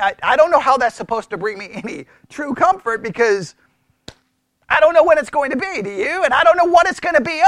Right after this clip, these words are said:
of. I, look, there's certain ways I don't wanna die.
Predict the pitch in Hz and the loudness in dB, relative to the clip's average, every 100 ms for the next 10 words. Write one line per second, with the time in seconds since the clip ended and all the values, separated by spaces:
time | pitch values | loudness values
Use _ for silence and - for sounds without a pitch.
0 | 415 349 131 170 - _ _ _ _ _ | 6 6 0 -12 -18 _ _ _ _ _
1 | 175 175 - _ - 269 277 208 _ - | -2 -2 -4 _ 0 0 0 -8 _ 0
2 | 381 - 381 320 311 381 311 247 330 320 | 0 0 -4 -2 -2 0 0 2 4 4
3 | 302 285 247 330 381 247 110 _ | 4 2 2 2 0 -2 -8 _